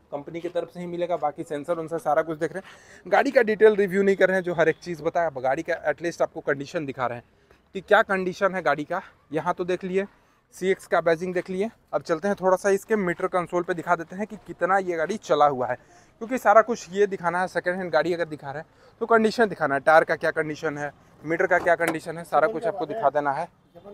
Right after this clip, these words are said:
Dashboard में interior gate के पास देख सकते हैं तो सारा fit एंड finish में है, कहीं से भी कोई scratch नहीं है। seat आप देख सकते हैं, सीट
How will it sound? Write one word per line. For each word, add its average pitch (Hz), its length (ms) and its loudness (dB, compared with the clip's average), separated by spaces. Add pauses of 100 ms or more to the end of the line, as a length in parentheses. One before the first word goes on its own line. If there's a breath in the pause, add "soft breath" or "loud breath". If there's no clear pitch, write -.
(200)
Dashboard 190 460 4
में 208 280 0
interior 185 420 2
gate 170 220 2
के 185 100 -6
पास 175 180 0
देख 165 180 2
सकते 180 240 -6
हैं 185 120 -4
तो 180 120 -10
सारा 147 280 2
fit 151 220 -6
एंड 156 120 -4
finish 151 300 -6
में 160 60 -4
है, 160 60 -2
कहीं 147 180 -4
से 151 140 -8
भी 147 60 -8
कोई 151 160 -2
scratch 147 440 2
नहीं 147 160 -6
है। 156 80 -4
seat 143 280 -8
आप 135 100 2
देख 135 180 -6
सकते - 260 -12
हैं, 147 100 -8
सीट 160 220 -8